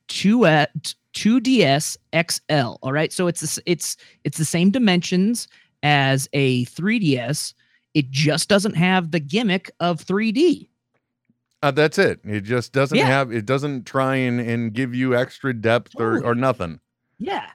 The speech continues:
Speaker 1: and, and it's great. It gives you the two screens to play on. Um, it's a clamshell now. The, the old, uh, two D S was just one solid chunk of plastic. Um, and I'll be honest, dude, it is re-, like, I'm, I'm gaming more now than I ever have,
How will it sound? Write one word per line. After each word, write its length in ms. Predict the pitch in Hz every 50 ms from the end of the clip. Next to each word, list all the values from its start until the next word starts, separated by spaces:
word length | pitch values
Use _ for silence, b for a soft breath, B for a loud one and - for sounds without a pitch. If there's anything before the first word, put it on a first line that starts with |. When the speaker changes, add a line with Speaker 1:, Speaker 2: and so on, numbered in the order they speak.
| _ _ -
Speaker 1:
and, 200 | 180 185 185 175
and 140 | - 185 185
it's 120 | 170 151 -
great. 380 | - - 214 151 240 220 - -
It 80 | 151 147
gives 160 | 151 143 139
you 60 | 143
the 100 | 123 147
two 180 | - - 208 233
screens 320 | - - 196 196 196 190
to 60 | - 170
play 240 | - 196 185 175
on. 260 | 160 151 151 160 165 170 b b b b b b b b b -
Um, 380 | 160 156 156 147 143 139 131 -
it's 160 | 156 156 - 139
a 40 |
clamshell 540 | - - 160 165 180 185 196 - - 185 180
now. 240 | 175 160 151 151 156
The, 280 | 160 147 143 135 127 120
the 100 | 143 -
old, 360 | - 143 147 151 139 131 - - -
uh, 160 | 143 139 131 123
two 160 | - - 160
D 160 | 143 139 139
S 160 | 135 143 -
was 140 | - 131 127
just 200 | - 147 135 -
one 200 | 131 135 135 131
solid 340 | - - 131 123 123 120 117
chunk 300 | - - 135 131 131 -
of 100 | 127 -
plastic. 600 | - 135 123 123 123 - - - 143 143 - - B B B B B B B B B -
Um, 540 | 165 165 160 160 151 151 147 139 135 123 - _ _ _ -
and 360 | 147 160 165 165 165 160 160 - -
I'll 100 | - -
be 140 | - 370 233
honest, 380 | 143 151 233 277 160 143 - -
dude, 240 | 131 127 127 107 -
it 200 | 190 294 339 - -
is 300 | 139 156 151 131 131 - -
re-, 160 | - 170 190 -
like, 300 | 156 160 143 131 - -
I'm, 320 | - 220 302 330 269 180 - -
I'm 240 | 165 220 254 220 156
gaming 340 | 151 165 185 190 190 175 160
more 340 | 151 151 151 156 156 160
now 380 | 147 135 131 131 139 147 160 175
than 120 | 147 135
I 100 | 131 131
ever 180 | 135 139 143 131
have, 500 | 117 135 131 127 135 147 170 185 -